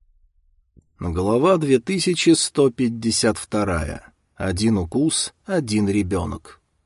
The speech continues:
После некоторого ожидания из ямы так ничего и не показалось,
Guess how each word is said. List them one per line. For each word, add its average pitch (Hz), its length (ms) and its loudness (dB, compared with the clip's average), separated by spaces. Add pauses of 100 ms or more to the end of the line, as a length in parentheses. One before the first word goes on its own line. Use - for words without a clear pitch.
(680)
После 160 420 2
некоторого 147 540 2
ожидания 160 760 -2 (120)
из 175 260 0
ямы 156 480 4
так 135 420 -2
ничего 107 520 0
и 95 60 0
не 98 140 -2
показалось, 90 880 -6